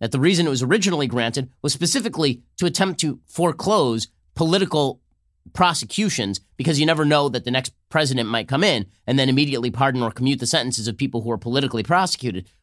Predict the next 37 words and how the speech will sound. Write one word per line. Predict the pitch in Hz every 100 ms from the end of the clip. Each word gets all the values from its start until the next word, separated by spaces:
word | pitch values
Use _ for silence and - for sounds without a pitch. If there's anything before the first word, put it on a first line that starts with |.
| -
With | 175
that | 180 151
said, | - 190 104 82 _ _ _ _ _ _ _ -
the | 131
idea | 131 135 156
that | 107
the |
president | - 151 147 143
of | 123
the | 113
United | 104 95
States, | 175 120
or |
the | 90
governor | 113 120 110
of |
a | 98
state | - 220
for | 135
that | 85
matter, | 85 73 - _
should | - 160
have |
the | 151
ability | 139 156 170 143
to | 139
overrule | 123 135 131 110 151 147 151
a | 110
jury | 85 117 131 151 - - -
after | 113 143
a | 131
long | 117 135 135
trial | 143 123 143
simply | 151 131
because | 127 117 123 - - -
that | 117 127
governor | 131 139 131